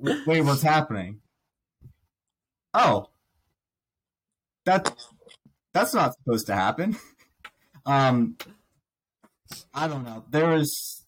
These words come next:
there was a lot of emotions going on at that time. And I instantly knew, oh, well, see, Myles,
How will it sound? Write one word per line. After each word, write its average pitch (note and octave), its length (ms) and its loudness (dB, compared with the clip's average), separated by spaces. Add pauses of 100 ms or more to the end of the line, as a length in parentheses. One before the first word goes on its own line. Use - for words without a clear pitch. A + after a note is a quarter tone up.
(160)
there F3+ 140 2
was E3 60 4
a D3 60 2
lot C3 260 6
of C3+ 60 0
emotions A2+ 540 2
going G#2+ 360 -2
on G#2 220 -4
at G#2 40 -8
that G2+ 260 -4
time. G2+ 400 -2 (500)
And C3 260 2
I E3+ 180 4
instantly C#3+ 420 2
knew, A#2 360 2
oh, A2+ 300 0 (160)
well, B2 180 0 (160)
see, C#3 240 0
Myles, A2 560 0